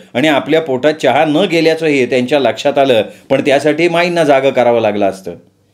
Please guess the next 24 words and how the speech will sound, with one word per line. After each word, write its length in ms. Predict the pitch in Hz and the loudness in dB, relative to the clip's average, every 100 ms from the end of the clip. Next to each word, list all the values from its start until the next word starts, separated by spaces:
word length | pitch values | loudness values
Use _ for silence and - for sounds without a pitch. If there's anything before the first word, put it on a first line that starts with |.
| _ _ _ _ - | _ _ _ _ -2
साडेसात 460 | 107 123 151 151 | 2 2 2 2
अजून 240 | 147 139 156 | 2 0 0
वाजायचे 480 | 170 160 160 143 123 | 0 0 0 -2 -4
होते 360 | 98 92 92 - _ _ _ _ _ _ _ | -6 -8 -14 -18 _ _ _ _ _ _ _
आणि 180 | 98 143 | 0 0
ती 260 | 151 143 170 | 2 2 4
वेळ 220 | 156 131 | 2 2
काही 220 | 127 147 | 0 0
माईंना 400 | 135 117 135 170 | 0 0 0 0
जागं 280 | 147 131 165 | 0 2 2
करण्याची 460 | 165 156 170 165 185 | 0 0 0 0 0
निश्चित 340 | 170 - 190 196 | -2 -2 -4 -2
नव्हती. 520 | 180 139 101 - _ _ _ _ _ _ _ _ _ _ _ _ | -4 -4 -10 -14 _ _ _ _ _ _ _ _ _ _ _ _
तात्यांनी 440 | 95 107 143 147 165 | 0 2 2 2 0
कवळी 360 | 131 123 143 | 2 2 2
घातल्या 320 | 151 123 147 156 | 0 0 0 2
दिवसापासून 640 | 147 143 160 156 160 165 | 2 2 2 0 0 -2
ती 140 | 170 | 0
घासण्याचं 560 | 165 110 117 151 185 170 | 0 0 0 -2 0 0
काम 260 | 151 123 117 | 0 0 0
माईंनाच 460 | 131 175 196 208 | 0 0 -2 -2
करावं 320 | 175 160 160 | 0 2 2
लागत 280 | 147 117 120 | 2 0 -2
असे. 320 | 95 - - | -4 -6 -14